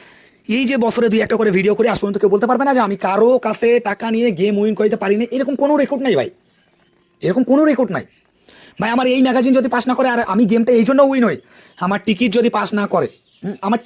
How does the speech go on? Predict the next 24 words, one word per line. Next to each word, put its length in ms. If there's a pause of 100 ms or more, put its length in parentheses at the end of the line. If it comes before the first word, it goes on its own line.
(320)
ধরেন, 260 (140)
যারা 200
আমার 180
মেম্বার, 220 (440)
তারা 220
কী 60 (100)
জন্য 200
গেম 160
উইন 140
হয়? 100 (640)
এই 220
জন্য 240 (180)
উইন 220
হয়। 160 (140)
এই 100
যে 100
আমার 160
টিকিটটা 340
যদি 180
মিস 140
করে, 180
আমার 180
ম্যাগাজিন 340
পাস 100